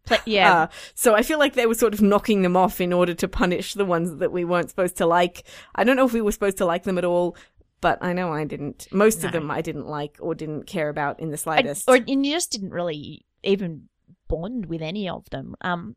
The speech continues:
Speaker 1: I mean, Arnold is notor-, it's kind of hard to a-, attach yourself to 'cause he's just Arnold, and that's
Speaker 2: He's a
Speaker 1: all he is.
Speaker 2: wall.
Speaker 1: He's just
Speaker 2: <laughs>
Speaker 1: this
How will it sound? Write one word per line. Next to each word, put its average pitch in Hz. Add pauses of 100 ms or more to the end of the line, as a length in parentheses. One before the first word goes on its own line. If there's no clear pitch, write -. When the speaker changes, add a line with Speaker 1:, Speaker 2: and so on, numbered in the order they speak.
Speaker 1:
I -
mean, 180 (220)
Arnold 208
is 160 (220)
notor-, - (240)
it's -
kind 269
of -
hard 175
to 190 (100)
a-, 175 (340)
attach -
yourself 190
to -
'cause 240
he's 277
just - (320)
Arnold, 180 (260)
and 208
that's 262
Speaker 2:
He's 247
a -
Speaker 1:
all 214
he 214
is. 208
Speaker 2:
wall. 170 (160)
Speaker 1:
He's 285
just -
Speaker 2:
<laughs> 320
Speaker 1:
this 240